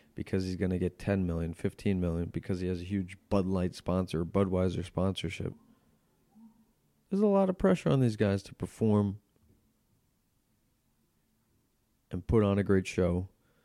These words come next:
not for everybody watching, but for themselves, to make, feel good about themselves. This is the fight that's been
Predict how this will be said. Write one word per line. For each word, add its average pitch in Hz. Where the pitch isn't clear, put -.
not 92
for 92
everybody 95
watching, 90
but 90
for 90
themselves, 87
to 80
make, 87
feel 110
good 104
about 90
themselves. 85
This 98
is 101
the 104
fight 95
that's 82
been 90